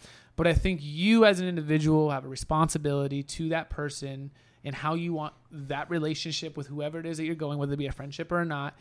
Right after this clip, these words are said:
to very make sure, very clear early on that you establish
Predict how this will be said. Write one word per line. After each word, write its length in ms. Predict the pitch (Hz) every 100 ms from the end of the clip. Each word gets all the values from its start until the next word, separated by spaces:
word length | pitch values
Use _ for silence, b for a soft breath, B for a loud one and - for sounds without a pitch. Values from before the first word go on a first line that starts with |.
| B B
to 100 | -
very 260 | 151 156 160
make 160 | 160 151
sure, 200 | - 147 143
very 320 | 151 147 185 226
clear 380 | - 196 175
early 360 | - 160 170 180
on 240 | 165 147 147
that 100 | 135
you 120 | 160
establish 1120 | 139 - 160 151 160 196 226 226 - -